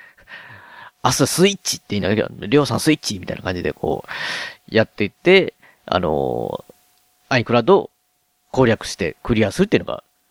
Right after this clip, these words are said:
まあ、協力ゲームなんで、全-、そういう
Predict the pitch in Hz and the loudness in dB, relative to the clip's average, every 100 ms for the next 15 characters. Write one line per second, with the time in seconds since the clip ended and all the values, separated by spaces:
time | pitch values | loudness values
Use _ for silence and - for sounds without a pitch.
0 | _ _ _ _ _ 101 85 - _ 156 | _ _ _ _ _ -10 -10 -12 _ 4
1 | 143 120 110 104 87 67 67 - - 131 | 4 4 2 0 0 -6 -8 -10 -16 -20
2 | 135 147 165 113 - _ _ - 165 147 | -2 2 2 2 -12 _ _ 0 4 6
3 | 131 127 | 6 4